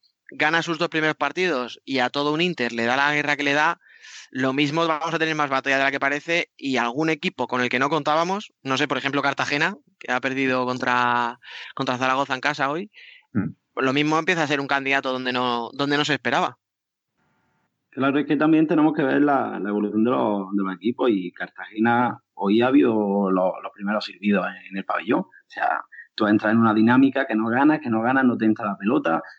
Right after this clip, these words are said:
Speaker 3: eh, vas por debajo en el marcador y quieres meter antes el gol de que te remonte el partido que, que el del empate y, y entras en esa dinámica negativa que es que no suma. Y Cartagena puede meterse ahora mismo en esa situación.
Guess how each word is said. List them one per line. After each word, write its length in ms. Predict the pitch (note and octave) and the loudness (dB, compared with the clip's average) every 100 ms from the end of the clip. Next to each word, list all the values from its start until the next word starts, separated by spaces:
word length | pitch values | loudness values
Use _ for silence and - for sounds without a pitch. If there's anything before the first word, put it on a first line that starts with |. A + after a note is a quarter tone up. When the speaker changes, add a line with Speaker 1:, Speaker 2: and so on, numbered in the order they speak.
| _ | _
Speaker 3:
eh, 240 | - G2 F#2+ | -4 0 2
vas 340 | A#2 A2+ A2+ G#2+ | 2 4 2 0
por 100 | A2+ | 0
debajo 200 | A2+ A2 | 0 0
en 60 | |
el 100 | A2 | 0
marcador 440 | G#2+ G#2 G#2 G#2+ A#2 | 0 0 0 0 0
y 60 | |
quieres 240 | - - G#2+ | -2 0 2
meter 300 | G#2 G2+ A2 | 2 2 2
antes 520 | A2 A2 G#2+ G2+ G#2 - | 4 2 0 -4 -6 -10
el 200 | - G#2 | -6 -4
gol 300 | G2+ A2+ A2 | 0 2 2
de 320 | G#2+ A2 G#2+ G#2 | 2 2 2 2
que 80 | |
te 80 | G#2 | 0
remonte 320 | A2+ A2+ A2+ | 2 2 2
el 80 | G#2 | 0
partido 340 | - G#2 A#2+ G#2+ | -2 -2 0 2
que, 320 | G2+ G2 F#2 | 2 0 -2
que 60 | G#2 | 0
el 100 | G2+ | 2
del 120 | G2+ | 2
empate 460 | F#2 A#2+ D3 F3 - _ _ _ _ | 2 0 0 0 -2 _ _ _ _
y, 400 | G#2 F2+ D2+ C2 - _ _ | -2 2 0 -2 -12 _ _
y 140 | - | -4
entras 280 | G2+ F#2+ A#2 | -4 0 2
en 60 | C3 | 2
esa 160 | C3+ | 2
dinámica 380 | C#3 C3 C#3 C#3 | 2 4 4 4
negativa 420 | C#3 B2 B2+ C#3 | 4 4 2 2
que 80 | D3 | -2
es 60 | - | -2
que 80 | |
no 120 | - E3 | -2 0
suma. 400 | - G3 C3+ - _ _ _ | -2 0 -2 -4 _ _ _
Y 360 | A#2 G#2+ G2+ F#2+ | 0 2 2 0
Cartagena 680 | - - F2 F#2+ G#2+ C#3 D3 _ | -4 -4 -4 -2 0 0 -2 _
puede 240 | G#2 G#2+ B2 | -2 2 2
meterse 520 | C3+ B2 B2+ D3 D3 | 2 0 0 0 0
ahora 200 | A#2 A2 | 0 0
mismo 240 | G#2+ A#2+ | 2 2
en 80 | C#3+ | 2
esa 120 | C3 | 0
situación. 560 | B2 A#2 F2+ - D3 | -2 -2 -4 -2 -2